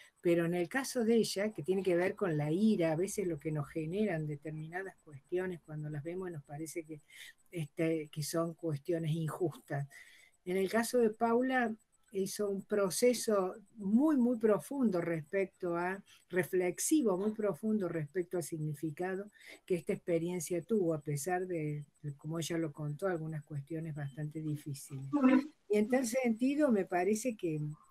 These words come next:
tanto el de Dylan como el de Paula son proyectos, los, los analizo del trabajo social, que es mi otra pasión, eh, en realidad son,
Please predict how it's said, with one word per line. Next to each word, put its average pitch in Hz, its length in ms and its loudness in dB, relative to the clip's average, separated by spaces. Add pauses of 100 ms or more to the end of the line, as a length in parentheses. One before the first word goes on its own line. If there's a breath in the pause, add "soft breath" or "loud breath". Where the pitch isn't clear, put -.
(140)
tanto 208 320 0
el 180 120 0
de 165 140 0
Dylan 220 340 0
como 151 260 -4
el 143 100 -4
de 151 120 -4
Paula 190 520 0 (320 loud breath)
son 247 280 0
proyectos, 220 800 2
los, 156 300 -4
los 151 180 -2
analizo 156 500 -2
del 170 160 0
trabajo 151 400 -2
social, 160 460 -4
que - 100 -16
es 139 120 -10
mi 151 120 -2
otra 156 220 -4
pasión, 156 580 -6 (420 loud breath)
eh, 175 280 0
en 175 80 -12
realidad 190 480 0
son, 226 400 6